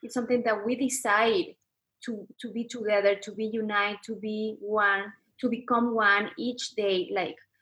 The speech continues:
um, respect is really important. To understand each other is really important.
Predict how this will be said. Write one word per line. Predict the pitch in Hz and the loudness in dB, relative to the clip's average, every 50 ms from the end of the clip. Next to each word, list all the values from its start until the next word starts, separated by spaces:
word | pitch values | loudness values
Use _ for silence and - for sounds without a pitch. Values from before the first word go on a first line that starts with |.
| _ _ _ _ _ - - | _ _ _ _ _ -8 -4
um, | 233 220 214 208 202 - - _ _ _ _ _ _ _ _ _ _ | -4 -4 -4 -6 -8 -12 -16 _ _ _ _ _ _ _ _ _ _
respect | - 214 262 254 - - - - 247 233 233 - 240 | -4 -2 -2 -2 -2 -2 2 4 4 4 4 0 -2
is | 226 220 220 | -4 0 2
really | 220 220 220 214 | 2 2 2 0
important. | 214 214 - 214 208 208 214 214 - 226 220 208 208 214 220 - _ _ _ _ - | -4 -4 -2 0 2 2 2 0 -2 -4 -2 -2 -2 -4 -6 -8 _ _ _ _ 0
To | - | 2
understand | 262 254 247 240 240 240 - 254 226 220 226 | 4 4 4 2 0 0 0 0 0 0 -2
each | 226 226 - - | -2 -4 -4 0
other | 226 214 214 196 214 208 202 208 | 0 2 2 2 2 2 2 2
is | 208 208 - - - | 2 -2 -8 -8 -6
really | 214 208 202 202 | -6 -4 -4 -6
important. | 202 202 - 208 202 202 202 - 214 208 202 202 202 202 | -8 -6 -2 0 0 0 0 -2 -2 -2 -2 -2 -4 -6